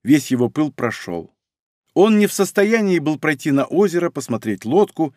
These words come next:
и уж только от стыда сходил взглянуть на лесопилку.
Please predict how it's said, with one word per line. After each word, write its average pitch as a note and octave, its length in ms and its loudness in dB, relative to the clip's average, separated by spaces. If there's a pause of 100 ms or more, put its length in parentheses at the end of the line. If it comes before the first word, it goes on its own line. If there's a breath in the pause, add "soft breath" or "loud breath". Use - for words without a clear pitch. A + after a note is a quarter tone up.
(340)
и - 60 0
уж D#3+ 160 2
только G#3+ 320 2
от G3 100 -2
стыда G3+ 400 2
сходил F3+ 340 0
взглянуть D3 480 0
на D3+ 60 -4
лесопилку. B2 840 -6